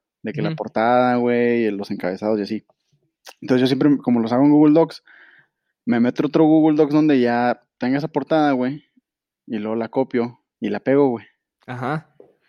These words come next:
Speaker 1: Y haz de cuenta que ahorita me andaba aventando un jale que hacen equipos, güey. Y dije,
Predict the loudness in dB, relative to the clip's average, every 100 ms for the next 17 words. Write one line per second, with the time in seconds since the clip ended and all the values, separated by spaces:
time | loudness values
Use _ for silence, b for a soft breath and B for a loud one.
0 | _ _ -4 -2 0 0 0 0 0 0
1 | 0 0 2 0 -2 -2 -4 -2 -2 -2
2 | -2 0 0 0 0 0 -4 -8 -12 -4
3 | -2 -4 -4 -4 -4 -6 -10 _ _ _
4 | _ _ _ _ _ _ _ -6 -4 -4
5 | -4 -4 -2 -2 -2 -4 -8